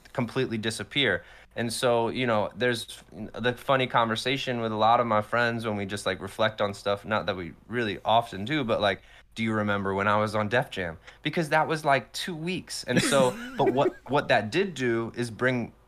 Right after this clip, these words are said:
Speaker 1: Aristotle into my world. And
Speaker 2: Okay.
Speaker 1: Aristotle, uh, is a friend,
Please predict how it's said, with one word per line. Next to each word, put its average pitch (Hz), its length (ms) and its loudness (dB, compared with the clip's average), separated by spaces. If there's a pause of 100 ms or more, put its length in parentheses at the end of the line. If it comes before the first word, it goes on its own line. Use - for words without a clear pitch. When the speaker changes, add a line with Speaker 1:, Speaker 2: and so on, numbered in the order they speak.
(140)
Speaker 1:
Aristotle 117 640 4
into 101 200 -4
my 90 140 -2
world. 90 400 0
And 98 100 -4
Speaker 2:
Okay. 120 80 2
Speaker 1:
Aristotle, 127 760 4 (480)
uh, 110 300 6
is 113 160 -2
a 101 100 -4 (120)
friend, 113 580 0